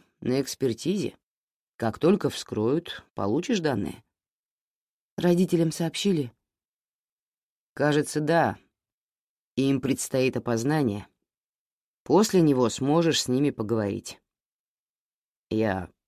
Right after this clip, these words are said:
правильно понял твой вопрос?» Едва заметно усмехнулся Геннадий Михайлович. «Очень бы хотелось с ними встретиться», кивнула я. «Но без этого теперь никуда.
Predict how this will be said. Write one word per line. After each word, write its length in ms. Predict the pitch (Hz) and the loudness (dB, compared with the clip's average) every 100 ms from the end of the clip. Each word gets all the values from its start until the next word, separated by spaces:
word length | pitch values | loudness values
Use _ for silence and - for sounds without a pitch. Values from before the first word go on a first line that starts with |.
| _ _ | _ _
правильно 420 | - 110 208 254 226 | -2 2 4 4 2
понял 320 | 143 117 101 | 2 0 0
твой 240 | 110 110 | -4 -4
вопрос?» 540 | 101 131 107 92 - - _ _ _ _ _ _ _ _ _ | -2 -4 -8 -10 -14 -18 _ _ _ _ _ _ _ _ _
Едва 440 | 123 120 117 120 120 | -4 -2 0 0 0
заметно 500 | 117 120 117 117 117 | 2 2 0 -2 -2
усмехнулся 800 | 117 - 120 110 123 127 - 135 | -4 -2 -4 -2 -2 -2 -4 -4
Геннадий 420 | 127 117 107 113 | 0 0 0 0
Михайлович. 720 | 113 - 98 95 90 - - - _ _ _ _ _ _ _ _ _ _ _ _ _ - | -2 -4 -10 -10 -14 -12 -14 -14 _ _ _ _ _ _ _ _ _ _ _ _ _ -4
«Очень 320 | 170 160 170 | -2 0 0
бы 100 | 165 | 0
хотелось 480 | 160 185 180 139 123 | 0 0 0 0 -2
с 60 | |
ними 220 | 147 147 143 | -2 0 0
встретиться», 640 | - 156 127 - - 117 _ _ _ _ _ _ _ | -2 -4 -4 -8 -10 -10 _ _ _ _ _ _ _
кивнула 400 | - 117 113 104 | -4 -2 -2 -4
я. 280 | 98 98 - _ _ _ _ _ _ _ _ _ _ _ _ _ _ _ | -8 -12 -16 _ _ _ _ _ _ _ _ _ _ _ _ _ _ _
«Но 280 | 151 196 285 | 4 6 6
без 180 | 330 226 | 6 6
этого 240 | 247 277 | 4 2
теперь 280 | 247 156 160 | 0 0 2
никуда. 680 | 202 190 165 123 127 131 | 0 0 0 2 2 0